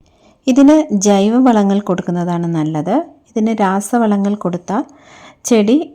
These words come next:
ഏതോ ഈ ഒരു അവസ്ഥയിലോട്ട് മാറി. ഞാൻ എൻ പി കെ കൊടുത്തതാണിത്. ഇതിപ്പോൾ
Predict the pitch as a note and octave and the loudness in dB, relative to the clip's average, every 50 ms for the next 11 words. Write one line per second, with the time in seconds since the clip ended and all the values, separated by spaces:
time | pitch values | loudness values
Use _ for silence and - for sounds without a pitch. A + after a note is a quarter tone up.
0 | - F#3 F#3 F3+ F#3 F#3+ G3+ G3+ G#3 A3+ A#3 G#3 F#3+ F#3 F3 F#3 - - - - | -2 0 0 0 0 0 0 0 0 0 2 0 0 0 -2 -4 -4 -6 -4 -4
1 | F3+ E3+ E3+ E3+ E3 - - C4+ E4 D#4+ - - _ - F#3 F3 E3+ E3+ F3 F#3 | -4 -2 -2 -4 -4 -4 -4 -4 -4 -4 -8 -12 _ -6 -6 -4 -4 -4 -4 -4
2 | G#3 G3+ F#3+ F#3 F#3+ F#3 F3+ F#3 F#3+ G3+ G#3 G#3 G#3 - - B3+ D4+ D4+ - - | -4 -2 -2 -2 -2 -2 -2 -4 -4 -4 -4 -6 -4 -4 -2 0 0 -2 -4 -8
3 | - - F3+ E3 E3+ - - F#3+ F#3 F#3 E3 E3 D#3+ E3+ E3 - A#3 D#4 - - | -8 -6 -4 -4 -4 -4 -4 -4 -2 -2 -4 -4 -4 -4 -2 -2 -2 -2 -2 -6
4 | - - - - - - - A3 G#3+ G#3+ B3 A#3+ | -18 -20 -20 -20 -20 -10 -6 -4 -2 0 0 0